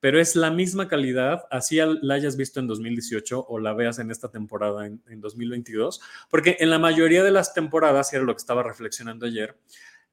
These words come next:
eh, hay un proceso de evolución que a mí me parece, de hecho, me estaba enojando de pensarlo porque dije, "¿Por qué, por qué el público tendría que aguantar, entre comillas,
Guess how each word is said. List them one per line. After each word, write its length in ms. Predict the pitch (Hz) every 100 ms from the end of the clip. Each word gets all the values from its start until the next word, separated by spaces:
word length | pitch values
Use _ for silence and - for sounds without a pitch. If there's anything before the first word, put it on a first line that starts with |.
| _
eh, 260 | 139 135 131
hay 180 | 165 185
un 100 | 180
proceso 440 | 147 147 147 165
de 100 | 143
evolución 880 | 131 123 120 120 139 123 123 196 - _ _ _
que 500 | 151 127 123 113 - -
a 100 | 143
mí 160 | 170
me 100 | 190
parece, 580 | 180 147 147 143 160 156 135
de 120 | 147
hecho, 220 | 147 160
me 80 | 139
estaba 240 | - 160
enojando 640 | 160 131 - 151 156 170 -
de 120 | 127
pensarlo 500 | 123 110 110 143 156
porque 220 | 139 127 131
dije, 200 | - 143
"¿Por 300 | - 156 151
qué, 380 | 180 196 - _
por 180 | 165 156
qué 80 | 196
el 160 | 202
público 680 | 202 196 180 165 165 185 233 - _ _
tendría 420 | 147 147 156 160
que 120 | 175 160 - -
aguantar, 500 | 139 131 127 127 147
entre 240 | 147 135
comillas, 640 | 131 127 123 120 156 -